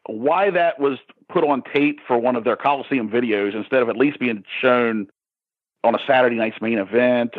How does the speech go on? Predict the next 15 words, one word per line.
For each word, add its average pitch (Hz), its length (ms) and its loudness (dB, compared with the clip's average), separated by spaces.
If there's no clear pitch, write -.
or 95 540 2
something 156 680 0
that 120 140 0
they 131 120 2
could 131 220 -2
have, 113 180 0
that 190 220 0
would 208 100 0
have 160 80 -2
been 156 180 2
huge 143 380 0
because 123 220 -2
everybody 123 400 0
knew 143 220 2
Ric 123 160 -2